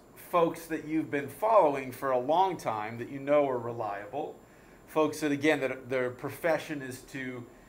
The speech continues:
is to, um, uh, you know, collect facts, interpret facts, report facts. Um, they have the resources, hopefully, to vet if these things are,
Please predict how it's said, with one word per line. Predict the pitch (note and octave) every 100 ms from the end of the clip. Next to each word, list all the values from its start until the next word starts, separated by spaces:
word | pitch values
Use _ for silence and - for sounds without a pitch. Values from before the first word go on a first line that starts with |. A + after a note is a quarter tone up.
| - -
is | B2+ A2+
to, | - C#3 B2+ B2+ B2+
um, | A#2+ A#2 A2+ G#2+ - - - - - -
uh, | B2 A2+ -
you | B2
know, | A2+ - -
collect | - C#3+ C#3 C#3
facts, | - C#3 C3 B2+
interpret | C3+ A#2 C#3+ C#3 A#2+
facts, | - B2+ A#2+ A#2 -
report | A#2 - C3 A#2
facts. | C3 A#2+ A2+ - - - - -
Um, | B2+ B2
they | B2 D#3+ E3+ E3+ E3+ -
have | - C#3+ C#3+ B2
the |
resources, | B2 D3 D3 D3+ C3+ C3+ C3 B2 A#2 - - - -
hopefully, | - A2+ A#2 A#2 B2 - - - -
to | D#3
vet | A#2 D3 D#3 D3
if | C#3+ -
these | C#3+ A#2+
things | D3 C3+ B2+
are, | B2+ A#2+ A2+